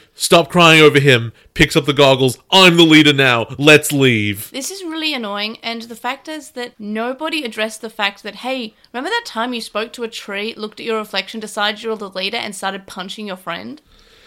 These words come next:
Speaker 2: Remember the time you were like, 'Hey, let's kill War Greymon, let, let's kill this guy's partner, let's kill one of our friends'?" Like, that's,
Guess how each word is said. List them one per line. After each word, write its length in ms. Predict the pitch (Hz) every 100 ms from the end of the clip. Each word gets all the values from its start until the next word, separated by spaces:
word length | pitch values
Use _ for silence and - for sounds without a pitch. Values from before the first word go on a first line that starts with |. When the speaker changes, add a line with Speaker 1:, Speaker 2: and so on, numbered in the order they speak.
| _ _
Speaker 2:
Remember 180 | 226 320
the 120 | 403
time 160 | 277 269
you 80 |
were 60 | 269
like, 160 | 233 -
'Hey, 400 | - 226 220 -
let's 300 | 202 233 -
kill 340 | - - 226
War 240 | 226 220 220
Greymon, 440 | 190 202 233 170
let, 200 | 185 226
let's 260 | 233 262 -
kill 320 | - 233 247
this 180 | 226 214
guy's 260 | 208 208
partner, 560 | 196 - 208 - 170 180 _ _ _
let's 180 | 233 262
kill 240 | - 262
one 160 | 226 233
of 60 | 220
our 120 | 202
friends'?" 680 | - 190 190 165 - - - _ _ -
Like, 180 | 247
that's, 460 | 269 302 311 - -